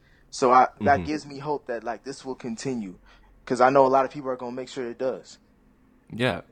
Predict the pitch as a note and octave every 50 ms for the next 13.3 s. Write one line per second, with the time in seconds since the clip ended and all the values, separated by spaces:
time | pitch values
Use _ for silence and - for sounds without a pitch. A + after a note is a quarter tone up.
0 | _ - G2+ A2 A2 A2+ A#2 A#2+ - - A2 A2 A#2 B2+ - - B2+ G#2 G2+ G#2
1 | G#2 G#2 G2 F2+ - - G2+ G#2+ - - G#2 F2 F#2+ F#2 F#2+ F#2 E2 F2+ E2+ E2+
2 | F2 F2 F2 - _ - - F2 E2 E2 D#2+ - _ _ - F2+ F2+ F2+ F#2 G2
3 | G2+ G2 - - F2 F#2 F#2 F2+ F2+ G2+ - - - _ _ _ - F#2+ F2 -
4 | - - F#2 F2 E2+ E2 E2+ - - _ _ - - F#2+ F2+ E2+ F#2 F2+ E2+ F2
5 | F2 G#2 G2+ F#2 E2+ - - E2+ E2+ E2+ E2 E2 - F2+ E2+ D#2+ D#2+ - _ -
6 | - _ _ _ _ _ - - G2+ F#2+ F2+ F2 E2+ - - F2+ F2 E2+ E2 E2
7 | D#2 - _ _ _ _ _ - G2+ G2+ G2 G2+ G2 - - - F#2+ F2 F2+ F#2
8 | F#2 - - G2 F#2 - - F2 E2+ - - E2+ E2 E2 E2 D#2+ D2+ D2 - C#2+
9 | - - F2+ E2+ E2+ D#2+ - _ - - - - - - E2+ E2 D#2+ D#2+ - -
10 | - - F#2+ D#2+ - - F2 E2+ D2 D#2+ E2 D#2+ E2+ F2 F2 E2+ E2 - - -
11 | - - - - - E2 F2+ F2+ F2+ F2+ E2+ - - F#2 E2+ - - - - -
12 | _ _ _ _ _ _ - _ _ - _ _ _ _ _ _ _ _ _ -
13 | G#2 G#2 G2+ G#2 -